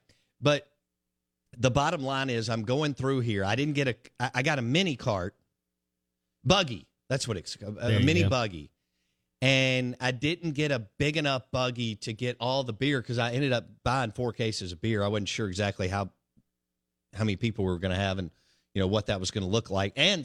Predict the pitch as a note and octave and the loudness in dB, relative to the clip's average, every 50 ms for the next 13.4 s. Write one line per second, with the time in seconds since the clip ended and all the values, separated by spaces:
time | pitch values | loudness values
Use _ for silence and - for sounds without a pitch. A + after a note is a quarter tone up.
0 | - - - C#3 C3+ - C#3 B2+ - C3+ B2+ D3 D#3+ D3 B2+ - C3+ B2 B2 B2 | -10 -6 -6 -6 -6 -4 -8 -8 -6 -2 -2 0 0 -2 -2 -2 -2 -2 0 0
1 | A#2 A2+ A#2+ A2+ A#2+ B2 A#2 A2+ A2+ F#2+ A2 A#2 A#2 A#2 G2 F#2+ A2 B2 B2+ G#2 | 0 -2 -2 -2 -2 -4 -4 -6 -6 -4 -4 -4 -4 -4 -4 -4 -4 -4 -4 -4
2 | E2+ E2 - _ _ _ _ _ _ A#2 A#2+ C3 D3 C#3 - _ _ _ _ _ | -6 -8 -10 _ _ _ _ _ _ 6 6 6 6 2 -6 _ _ _ _ _
3 | _ _ _ A#2+ B2 B2 A#2+ A#2+ A#2 A2+ A2+ A2+ A2 G#2+ G#2 G#2 G2 - _ _ | _ _ _ 0 2 2 2 2 2 0 0 0 -2 -4 -4 -6 -8 -12 _ _
4 | A2 G#2 - - A2 G#2 - C3 D3 E3 - G#2 B2+ B2+ B2+ B2 B2 B2 A#2 B2 | 0 0 2 2 4 4 6 6 4 4 2 0 0 2 0 0 0 -2 -2 -4
5 | C3 B2+ B2+ A#2+ A2 - - C#3 C3 C3 A2+ - _ _ - B2 A#2 - - C#3+ | -2 -2 -2 -4 -4 -4 -2 -2 -2 -2 -4 -8 _ _ -4 -4 -2 0 0 0
6 | C3+ A#2 - - C3+ C3 A#2+ - - C3+ C3 B2+ B2+ B2 A2+ G#2+ G2+ - - B2+ | 0 0 0 0 -2 -2 0 0 -2 0 0 0 0 0 -2 -2 -4 -2 -2 -2
7 | B2 B2 B2 B2 A#2+ - - G#2+ G2 F#2 G2 A#2+ B2 B2 A2+ A#2+ A#2+ A#2+ A#2 A#2 | -2 0 0 -2 -4 -2 -4 -4 -4 -2 -2 -2 -2 0 -2 0 0 2 2 2
8 | A#2 A#2+ A#2 A2+ - _ - - - C3+ B2 A#2 A#2 A#2 A2+ A2+ A2+ A2+ - - | 2 0 -2 -4 -6 _ -8 -4 -2 0 0 0 0 0 0 0 0 0 -2 -8
9 | _ _ _ _ _ _ _ _ _ _ _ _ - A#2 A2+ G#2 F#2+ F#2+ A2 A#2 | _ _ _ _ _ _ _ _ _ _ _ _ 2 2 4 4 4 4 2 2
10 | A2 A2 G#2 F#2 F2 D2+ - - _ _ _ _ _ _ _ _ _ _ _ - | 2 2 0 0 -4 -8 -10 -12 _ _ _ _ _ _ _ _ _ _ _ 2
11 | A#2 A#2+ A#2 A2+ A2 A2 A2 G#2+ G#2+ G#2 G#2 G2+ G2 F#2 F2+ E2 E2 - _ _ | 4 4 4 4 2 2 2 2 2 2 0 0 -2 -4 -6 -8 -12 -14 _ _
12 | _ _ _ _ _ _ _ _ _ _ _ _ _ _ _ _ _ _ - B2 | _ _ _ _ _ _ _ _ _ _ _ _ _ _ _ _ _ _ 0 2
13 | B2 A#2+ A2+ A#2+ C3+ D3 D#3+ - | 2 2 2 2 2 2 0 -2